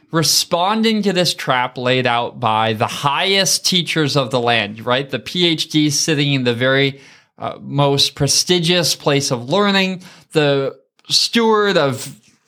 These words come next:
uh, Israelite culture and religion. These people come to Jesus and they ask him, you know, "By what authority are you doing these things?" And when Jesus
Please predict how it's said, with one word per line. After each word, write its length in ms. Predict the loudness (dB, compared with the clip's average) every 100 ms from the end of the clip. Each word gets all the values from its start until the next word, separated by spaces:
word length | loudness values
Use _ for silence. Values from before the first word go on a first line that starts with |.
| -6
uh, 180 | -6 -4
Israelite 680 | 0 2 2 2 2 0 -2
culture 720 | -2 -2 -2 -2 0 2 2
and 240 | 0 0 -2
religion. 680 | 0 0 0 0 0 -2 -6 -16 -20 -6
These 220 | 0 0 2
people 300 | 0 0 0
come 180 | 0
to 80 | 0
Jesus 460 | 0 0 0 -2 0
and 160 | 2
they 80 | 2
ask 440 | 2 0 -4 -10 -4
him, 300 | -2 -2 -4
you 140 | -4 -2
know, 100 | 0
"By 240 | 0 0
what 300 | -2 -2 -2
authority 580 | -4 -2 0 0 0 -2
are 40 |
you 180 | -4 -6
doing 240 | -8 -8 -6
these 300 | -6 -6 -2
things?" 260 | -2 -4 -6
And 260 | -4 -2 2
when 240 | 2 0
Jesus 760 | 0 2 2 4 2 2 -2